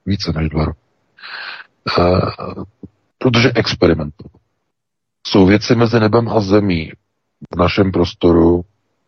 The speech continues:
ke kterým se obyčejný člověk nesmí. Ze zákona principu božího nesmí dostat, nesmí se pokusit ani nahlédnout,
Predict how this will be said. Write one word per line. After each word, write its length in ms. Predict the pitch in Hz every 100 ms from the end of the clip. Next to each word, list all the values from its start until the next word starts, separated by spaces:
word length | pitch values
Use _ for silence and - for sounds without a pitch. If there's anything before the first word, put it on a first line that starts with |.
| -
ke 100 | 92
kterým 280 | - 87 87
se 240 | - 92
obyčejný 480 | 90 85 85 82 90
člověk 300 | - 90 90
nesmí. 560 | 87 90 - 80 78 - _ _ _ _ _ -
Ze 100 | 95
zákona 460 | 87 95 95 107 104
principu 420 | 101 95 101 98
božího 400 | 92 87 92 92
nesmí 440 | 87 87 - 92
dostat, 280 | 92 78 -
nesmí 200 | 80 98
se 120 | - -
pokusit 640 | - - 104 - 92 90 - -
ani 260 | - 85 92
nahlédnout, 640 | 87 82 85 82 82 80